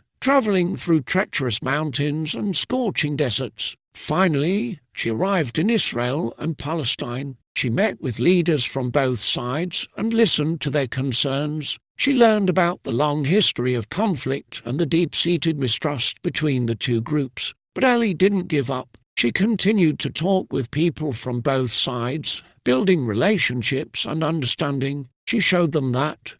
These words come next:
despite their differences, they all wanted the same things: peace, safety, and a better life for their families. Through her persistence and kindness, Ellie was able to broker a historic peace agreement between Israel and Palestine.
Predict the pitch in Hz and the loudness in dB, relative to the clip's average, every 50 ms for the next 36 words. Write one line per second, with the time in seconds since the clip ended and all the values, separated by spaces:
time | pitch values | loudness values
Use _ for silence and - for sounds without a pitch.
0 | _ _ - - 185 - - - 196 196 208 - - - 165 156 185 190 131 - | _ _ -4 0 2 2 2 2 0 0 0 0 -2 -2 0 2 2 0 2 0
1 | 143 131 120 110 - - 95 90 202 226 190 - - _ _ - - 226 247 233 | -2 -2 -2 -2 -2 -2 -4 -4 -4 -6 -6 -8 -10 _ _ -6 -2 0 2 4
2 | 214 196 180 170 156 151 139 - 139 - 180 - - - 175 156 139 139 139 123 | 4 4 2 2 0 0 0 -2 -4 -2 -2 0 0 2 2 2 0 0 -2 -2
3 | - - 139 143 143 143 147 131 - - - - - - 131 127 113 113 117 - | 0 0 0 0 0 -2 -2 -2 -4 -4 -6 -6 -4 -2 0 0 2 0 0 -2
4 | - - - - _ _ _ _ - - - - - 190 165 147 113 - - 147 | -4 -4 -6 -10 _ _ _ _ -6 -2 0 2 2 4 2 2 0 -2 -2 -2
5 | 131 131 135 147 127 - _ _ _ _ _ - - - - 123 - 208 180 - | -2 -2 -4 -6 -10 -12 _ _ _ _ _ -8 -4 -4 -2 0 2 2 2 2
6 | - 139 127 131 143 147 139 131 127 117 - - - 127 120 135 127 - - 180 | 0 -2 0 0 0 0 0 0 -2 -2 -4 -4 -6 -2 -2 -2 -2 -2 -2 -2
7 | 175 143 127 127 139 151 151 156 143 - - _ _ _ - - 240 233 196 175 | -2 0 0 0 0 0 -2 -2 -4 -4 -8 _ _ _ -8 -2 2 2 4 4
8 | 175 156 - 165 - - 214 220 - - - 180 175 180 165 143 - - - - | 2 0 0 0 2 4 4 4 4 2 0 0 -2 0 0 0 -2 -2 -2 -2
9 | 127 139 - 107 123 147 165 147 117 113 135 160 - - - - - - _ _ | -4 -4 -2 -2 -2 0 0 0 0 -2 -2 -2 -2 -4 -4 -6 -8 -10 _ _
10 | _ - - 269 262 247 214 196 202 - - 190 208 190 143 120 143 147 160 147 | _ -2 0 2 2 2 2 0 0 0 2 2 2 0 0 0 0 0 0 -2
11 | 123 107 - 131 120 - 143 160 170 170 - - 175 170 127 107 113 117 - - | -2 -4 -4 -6 -2 0 2 2 2 0 -2 -4 -4 -4 -2 -2 0 0 0 0
12 | - - 180 160 156 - - - - 151 165 143 - - 120 120 156 160 156 143 | 0 0 0 0 0 -2 -4 -4 -2 0 2 2 2 0 0 2 2 2 4 2
13 | 147 160 196 - - - 175 - - 139 156 156 156 196 226 226 - - - 139 | 2 -2 -2 -4 -6 -8 -8 -6 -4 -2 -2 -2 -2 -2 0 0 0 0 0 0
14 | 127 123 123 139 175 - - 113 131 127 - - 151 170 175 151 113 - - - | 0 0 -2 -2 -4 -6 -6 -6 -6 -6 -6 -6 -6 -4 -2 -2 -2 -4 -4 -4
15 | 127 123 123 139 139 180 | -6 -6 -6 -6 -8 -10